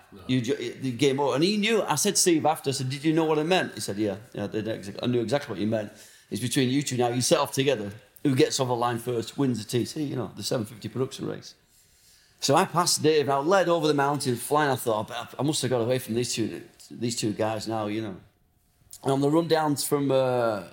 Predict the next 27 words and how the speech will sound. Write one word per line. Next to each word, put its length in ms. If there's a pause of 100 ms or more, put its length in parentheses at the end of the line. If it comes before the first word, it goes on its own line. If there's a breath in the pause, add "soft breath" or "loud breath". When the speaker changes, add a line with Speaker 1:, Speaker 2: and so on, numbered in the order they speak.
(120)
Speaker 2:
is 80
it 100 (160)
Brand-, 300
Brandish, 380
on 60
the 60
run 140
down 160
to 100
Hilborough, 400
sorry, 320
yeah, 140 (180)
it's 120
about 260
two 100
or 20
three 180
miles 280
to 60
go. 320 (680 soft breath)
Flat 340
out 320 (360)
down, 500
down 240
to 220
Hil-, 260 (120)
Hil-, 300